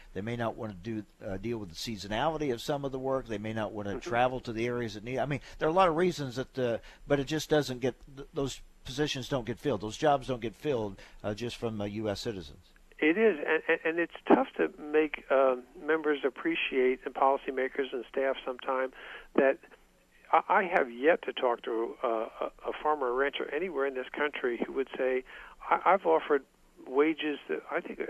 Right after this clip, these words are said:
Speaker 2: was somebody in Colorado, and this was years ago, they were offering something like fifteen dollars an hour, and they just can't get people. You know, we had a zucchini farmer, we did a, a story last this November, December, where they lost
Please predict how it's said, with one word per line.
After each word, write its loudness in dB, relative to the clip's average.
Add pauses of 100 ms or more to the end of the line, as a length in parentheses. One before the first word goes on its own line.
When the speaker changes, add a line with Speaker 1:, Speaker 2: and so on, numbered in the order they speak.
Speaker 2:
was 0
somebody 0
in -10
Colorado, 2
and -6
this -8
was -2
years -2
ago, -2
they 0
were 0
offering -2
something -8
like -6
fifteen -8
dollars -2
an -6
hour, -4 (400)
and -4
they 4
just -8
can't -4 (160)
get 2
people. -2
You -4
know, 0
we 0
had 0
a -2
zucchini -2
farmer, 2 (380)
we -4
did 2
a, 6
a -2 (120)
story 2
last 0 (120)
this -6 (360)
November, -4
December, -6
where -2
they 4
lost 0